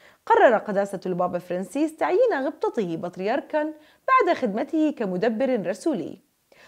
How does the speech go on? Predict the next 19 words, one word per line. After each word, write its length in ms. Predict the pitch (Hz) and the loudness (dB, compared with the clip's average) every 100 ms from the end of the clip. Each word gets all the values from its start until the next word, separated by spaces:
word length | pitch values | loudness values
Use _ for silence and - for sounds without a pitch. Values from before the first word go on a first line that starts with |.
| - | 0
وكان 400 | 427 427 392 359 | 2 4 4 4
سيادته 520 | 359 294 294 339 403 | 4 4 2 2 0
قد 260 | 415 240 196 | 0 -2 0
منح 300 | 302 381 233 | -2 -4 -6
السيامة 500 | 220 - 214 220 208 | -8 -2 0 0 -2
الأسقفية 720 | 190 - - 311 - 381 208 | -4 -6 -8 -8 2 2 2
على 380 | 175 151 190 180 | 0 0 0 0
يدي 280 | 180 220 240 | 0 0 0
الكاردينال 600 | 170 196 175 160 214 262 | -2 -6 -8 -4 -2 -2
ساندري 480 | - 320 381 208 240 | -2 -2 -2 0 0
عميد 380 | 180 196 359 349 | 0 0 0 0
المجمع 500 | 208 214 269 202 165 | 0 0 -2 -4 -8
الشرقي 420 | 180 320 - 349 | -2 -2 0 -2
للكنائس. 720 | 330 440 427 359 196 160 - - _ _ _ _ _ _ - | 0 0 0 -2 -4 -6 -12 -14 _ _ _ _ _ _ 0
وفي 260 | 466 - | 4 6
عام 220 | 381 339 349 | 6 6 4
ألفين 560 | 302 294 403 427 403 | 0 0 -2 0 0
وسبعة 460 | 359 320 359 349 370 | 0 0 0 2 2
عشر 400 | 339 214 - 147 | 0 0 -4 -14